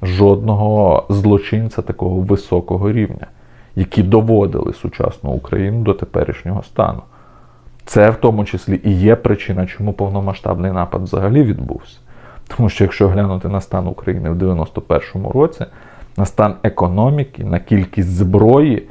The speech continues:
в той час дуже сучасної, на я-, наявність ядерної зброї, ще багато чого, довести таку країну до такого стану, як у дві тисячі двадцять другому, ну,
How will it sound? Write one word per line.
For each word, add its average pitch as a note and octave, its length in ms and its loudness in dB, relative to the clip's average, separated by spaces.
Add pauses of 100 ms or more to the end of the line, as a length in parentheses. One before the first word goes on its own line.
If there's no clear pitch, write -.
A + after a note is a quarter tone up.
(280)
в - 80 -16
той G2+ 140 4
час F2+ 260 2
дуже F#2 320 2
сучасної, - 840 -6
на F#2+ 120 -2
я-, G#2+ 340 4
наявність G#2 640 0
ядерної A2 600 2
зброї, G2 380 0
ще - 240 2
багато A2+ 400 0
чого, - 320 -8 (1120)
довести A#2 460 4
таку A2+ 320 2
країну A2 640 4 (360)
до G2+ 120 4
такого G2+ 380 2
стану, G2 340 0
як G2 160 0
у G#2+ 40 -2
дві F#2 100 -2
тисячі G2 360 -4
двадцять F2+ 380 -2
другому, C3+ 520 2 (360)
ну, G2 260 -2